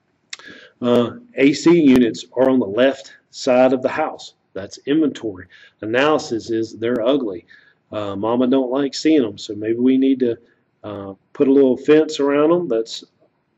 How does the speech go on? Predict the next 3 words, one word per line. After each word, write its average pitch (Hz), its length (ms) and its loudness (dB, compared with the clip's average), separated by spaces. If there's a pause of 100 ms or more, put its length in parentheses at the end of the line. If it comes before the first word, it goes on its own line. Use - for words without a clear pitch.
(640)
acceptable 160 960 2
by, 131 420 8
uh, 113 200 -2